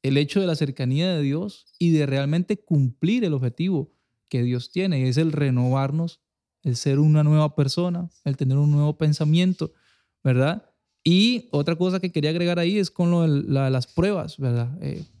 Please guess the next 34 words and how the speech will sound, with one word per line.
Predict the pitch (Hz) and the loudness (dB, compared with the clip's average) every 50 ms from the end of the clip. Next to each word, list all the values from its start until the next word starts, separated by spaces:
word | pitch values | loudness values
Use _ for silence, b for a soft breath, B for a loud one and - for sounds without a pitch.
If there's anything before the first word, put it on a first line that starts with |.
| _ _ _ - | _ _ _ 0
pueden | 151 160 175 190 196 214 | 2 2 4 4 2 2
haber | 196 185 180 | 0 0 0
momentos | 185 190 180 180 196 208 196 190 156 | 0 0 0 0 0 0 -2 -2 -2
en | 151 | -2
los | 139 131 | -2 -2
que | - 139 | -4 -4
sintamos | 127 127 123 143 139 151 156 - | -4 -2 -2 -2 -2 -2 -2 -4
pruebas | _ - 175 165 175 180 170 | _ -4 -2 -2 -2 -2 -4
y | 180 | -4
tentaciones | 175 - 170 156 - 139 - 160 165 160 | -4 -4 -4 -4 -4 -4 -4 -2 -2 0
al | 180 170 | 0 0
mismo | 151 143 135 143 | 0 0 -2 -2
tiempo, | - 190 202 202 185 - - _ _ _ _ _ _ _ _ _ - | -2 -4 -4 -4 -4 -6 -14 _ _ _ _ _ _ _ _ _ -6
¿verdad? | - 139 135 156 175 180 196 - - | -4 -2 0 0 -2 -4 -6 -8 -4
Y, | 160 156 156 - - 160 | -4 -4 -4 -2 -2 -2
y | 160 156 151 151 151 | 0 0 2 2 0
hacemos | 147 143 147 160 170 185 | 0 0 0 2 2 2
nuestros | 196 - 190 160 | 0 -2 -2 -2
ojos | 180 190 185 | 0 0 0
así, | 180 160 175 180 | 0 0 -2 -2
los | 185 185 | -2 -2
digamos, | 180 160 170 175 170 151 - | -2 -2 -2 -4 -4 -6 -6
"Uy, | - 123 127 143 151 165 160 | -6 -4 -2 0 0 0 -2
¿qué | 160 143 | -4 -8
pasó | 127 - 156 151 | -6 -6 -4 -4
aquí?", | 165 160 - 214 202 | -4 -4 -2 0 0
¿verdad? | 165 131 127 151 160 | 0 0 -2 -4 -4
Ya | 151 143 135 | -4 -4 -4
es | 139 | -2
demasiado. | 147 170 175 160 127 - 214 220 214 180 135 - b b b b b b b b _ | -2 -2 0 -2 -2 -2 -2 -2 0 -2 -4 -6 b b b b b b b b _
Pero | - 160 151 151 160 156 160 151 - - - | 0 2 4 4 4 2 2 0 -4 -8 -6
Dios | 139 131 147 156 160 156 165 170 165 - | -2 0 0 0 0 0 -2 -4 -6 -4
nos | - 151 139 - | -2 -2 -2 -4
promete | - - 139 131 139 151 160 156 - - - _ | -4 -4 -2 0 0 0 -2 -4 -6 -14 -14 _